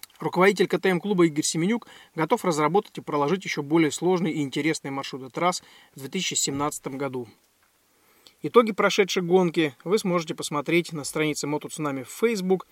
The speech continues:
и также на странице соревнования. А, Facebook можно найти через, э,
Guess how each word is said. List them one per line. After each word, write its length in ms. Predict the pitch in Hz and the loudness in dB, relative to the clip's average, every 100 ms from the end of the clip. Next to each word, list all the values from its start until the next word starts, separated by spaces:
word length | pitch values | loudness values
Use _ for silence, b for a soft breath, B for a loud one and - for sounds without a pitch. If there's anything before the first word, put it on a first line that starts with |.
| B B B B | B B B B
и 140 | 214 240 | -8 -4
также 340 | 190 185 160 | 0 0 0
на 60 | 151 | -2
странице 460 | - 151 165 156 | -2 0 0 -2
соревнования. 760 | - 151 143 143 135 131 120 110 _ B B B B | -4 -2 0 0 0 -2 -8 -16 _ B B B B
А, 360 | - 147 143 143 | -6 0 2 2
Facebook 420 | - 247 175 165 | 2 0 2 0
можно 280 | 165 156 143 | 2 2 2
найти 520 | 147 151 - 160 131 | 0 0 -2 -6 -6
через, 640 | - 151 143 127 - - 151 | -4 -4 -2 -4 -4 -4 -4
э, 340 | 135 135 135 | -4 -4 -4